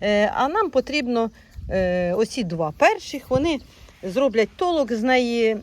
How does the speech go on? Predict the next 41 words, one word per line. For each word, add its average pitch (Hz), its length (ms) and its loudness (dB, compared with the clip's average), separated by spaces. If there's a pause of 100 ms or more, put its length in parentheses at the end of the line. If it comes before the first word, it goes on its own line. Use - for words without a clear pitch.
(120)
тільки 226 280 -4
ці 220 140 -8
перші 196 360 -2
два. 151 280 -12
Далі 339 360 4
оті 254 200 -6
всі 233 160 -6
малесенькі 254 580 0
вусики, 214 380 -6
ось 196 100 -4
як 208 120 -6
ви 202 80 -2
бачите, 190 440 -2
на 208 120 -2
наступній 196 500 -4
у - 20 -2
мене, 185 180 -4
ось 180 60 -6
дивіться, 226 300 -6
які 180 180 -4
довгі 170 440 -4 (360)
вуса, 220 400 -8
ми 190 160 -2
їх 190 160 -4
будемо 190 180 -4
щас 190 220 -8
у-, 185 100 -8 (360)
видаляти. 196 600 2 (380)
То 247 100 0
оцей 254 260 2
перший 254 380 4
я 220 140 2
залишу, 277 520 -2
а 247 60 2
далі 381 380 2
оці 330 300 -4
всі 277 240 -10
вже, 254 260 0 (280)
які 233 260 -8
пішли 220 380 -4
далі, 285 280 0